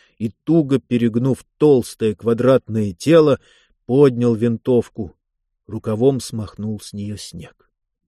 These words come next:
«Морду береги! Я шибко грамотный! Запомни!» — проговорил Уханов и повернулся к Сергуненкову, грубовато похлопал его по плечу.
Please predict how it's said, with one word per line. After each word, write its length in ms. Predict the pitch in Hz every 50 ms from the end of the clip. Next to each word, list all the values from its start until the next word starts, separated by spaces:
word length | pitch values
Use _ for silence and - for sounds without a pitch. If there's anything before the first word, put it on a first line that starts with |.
| _ _ _ _ _ _ _ _ _ _
«Морду 580 | - 90 110 139 156 170 170 156 139 123 147 143
береги! 720 | 123 131 135 127 131 131 117 110 120 113 95 87 - _ _ _ _ -
Я 260 | 87 107 131 143 139
шибко 440 | - - 147 151 131 - - 147 143
грамотный! 800 | 120 147 160 165 160 151 135 123 107 - _ 107 98 87 - _ _ _ _
Запомни!» — 800 | - 92 120 123 107 - - 156 151 143 120 110 101 87 80 - _ _ _ _ _ _ _
проговорил 580 | - 113 123 110 120 117 123 117 117 117 107 104
Уханов 500 | 101 - - - 147 147 139 123 113 - _ _ _ _ _ _ _ _ _
и 100 | - 113
повернулся 760 | - 113 113 113 113 110 107 123 135 131 113 - - 113 107
к 60 | -
Сергуненкову, 920 | - - 110 95 95 104 104 110 131 143 131 120 - 117 110 110 104 - _ _ _
грубовато 680 | - 90 123 123 110 101 107 104 110 123 113 - -
похлопал 600 | - _ 98 92 - - 120 120 110 - 101 98
его 240 | 92 95 92 98 101
по 120 | - - 85
плечу. 540 | - 92 95 95 - - - 87 85 82